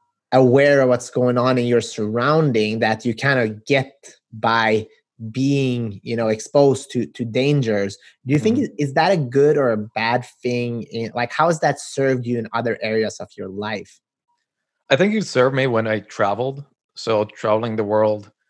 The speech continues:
Speaker 2: sometimes you go to places with, where there is more crime, and,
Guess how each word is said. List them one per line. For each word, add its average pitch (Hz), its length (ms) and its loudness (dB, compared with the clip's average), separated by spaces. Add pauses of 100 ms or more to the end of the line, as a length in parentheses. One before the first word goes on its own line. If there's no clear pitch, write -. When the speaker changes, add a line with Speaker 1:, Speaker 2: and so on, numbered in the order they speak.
(280)
Speaker 2:
sometimes 123 380 -4
you 123 60 -8
go 117 100 -2
to 117 120 -10
places 143 420 -2
with, 110 160 -4 (100)
where 107 180 -8
there 107 160 -6
is 107 160 -8
more 107 220 -4
crime, 113 580 -4 (640)
and, 104 680 -6